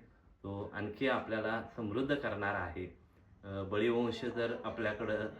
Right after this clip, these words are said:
तात्यांनी यापूर्वीच सुपूर्द केलेला आहे, ते आपल्या, अ, मनापर्यंत पोहोचलेलं आहे,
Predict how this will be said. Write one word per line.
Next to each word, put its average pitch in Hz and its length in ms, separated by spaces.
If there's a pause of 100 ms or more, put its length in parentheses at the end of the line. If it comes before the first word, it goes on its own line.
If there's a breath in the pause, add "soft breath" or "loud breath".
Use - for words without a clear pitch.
(160)
तात्यांनी 104 420
यापूर्वीच 104 540
सुपूर्द 107 300
केलेला 101 420
आहे, 95 200 (480)
ते 107 40
आपल्या, 101 420 (200)
अ, 98 40
मनापर्यंत 95 760
पोहोचलेलं 101 600
आहे, 87 260